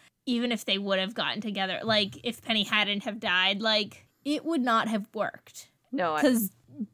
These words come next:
Speaker 1: Doctor Horrible can't maintain this double life. He has such a hard time, even in the small interactions he has, when his two sides of his life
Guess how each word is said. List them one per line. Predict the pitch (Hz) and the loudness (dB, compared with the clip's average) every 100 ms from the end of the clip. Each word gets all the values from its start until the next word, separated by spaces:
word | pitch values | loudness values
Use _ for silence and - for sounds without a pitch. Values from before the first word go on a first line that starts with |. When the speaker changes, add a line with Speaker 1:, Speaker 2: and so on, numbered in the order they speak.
| 247 | -2
Speaker 1:
Doctor | 220 302 320 | 4 4 6
Horrible | 330 330 311 269 | 4 4 4 -2
can't | - 269 262 254 | 0 2 2 0
maintain | 233 233 220 240 226 214 | -2 0 0 0 -2 -2
this | 202 208 190 - _ | -4 -6 -10 -16 _
double | 247 214 208 202 | 2 2 2 -2
life. | 196 185 190 185 - | 0 2 2 -2 -8
He | 240 262 285 | -2 2 6
has | 285 202 | 4 2
such | - 262 311 | 0 2 2
a | |
hard | 294 277 240 | 4 4 2
time, | - 226 220 220 208 190 - _ _ _ _ _ _ - | 4 4 4 2 -2 -6 -12 _ _ _ _ _ _ -6
even | 247 247 | -2 0
in | 240 | 2
the | 226 220 | 2 0
small | - 240 208 208 | -2 -2 0 0
interactions | 214 196 190 185 196 - 190 - | 0 0 2 2 0 -6 -10 -8
he | 208 202 | -10 -2
has, | 202 180 185 220 | 0 0 0 -2
when | 214 196 214 | 0 0 2
his | 208 - | -2 -4
two | - 233 226 226 214 208 | 0 2 2 2 -2 -4
sides | - 226 190 208 | -2 2 4 2
of | 202 | -2
his | 185 240 | -6 -4
life | 185 190 196 | 0 0 -2